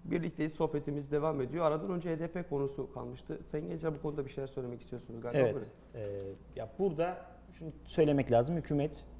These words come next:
Speaker 2: H D P'yi kapatmayarak, devlet H D P'yi kapatmayarak hata yapıyor, yanlış yapıyor. Çünkü zaten H D P milletimizin gözünde kapanıyor. Bakın H D P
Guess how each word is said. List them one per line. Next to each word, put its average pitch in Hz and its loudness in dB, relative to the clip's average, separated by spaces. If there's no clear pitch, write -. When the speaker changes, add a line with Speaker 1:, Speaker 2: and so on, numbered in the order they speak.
Speaker 2:
H 147 12
D 156 6
P'yi 143 6
kapatmayarak, 120 4
devlet 131 4
H 131 0
D 135 6
P'yi 139 2
kapatmayarak 135 2
hata 127 8
yapıyor, 120 6
yanlış 107 4
yapıyor. - -8
Çünkü 190 4
zaten 190 6
H 147 4
D 170 4
P 165 0
milletimizin 170 8
gözünde 147 6
kapanıyor. 185 8
Bakın 160 2
H 160 6
D 165 8
P 165 4